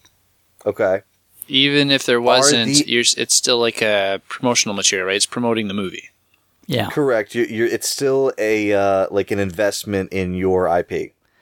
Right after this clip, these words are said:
Speaker 3: Yeah. Yeah, they paid money to develop that game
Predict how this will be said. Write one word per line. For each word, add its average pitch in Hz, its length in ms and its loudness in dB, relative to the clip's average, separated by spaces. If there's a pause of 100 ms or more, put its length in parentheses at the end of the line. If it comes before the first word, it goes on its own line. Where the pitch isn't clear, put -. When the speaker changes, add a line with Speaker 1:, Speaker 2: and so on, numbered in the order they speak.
(260)
Speaker 3:
Yeah. 107 280 -2 (260)
Yeah, 117 180 0
they 127 140 0
paid 170 240 -2
money 151 260 0
to 110 100 -6
develop 123 360 0
that 120 180 -2
game 117 360 -8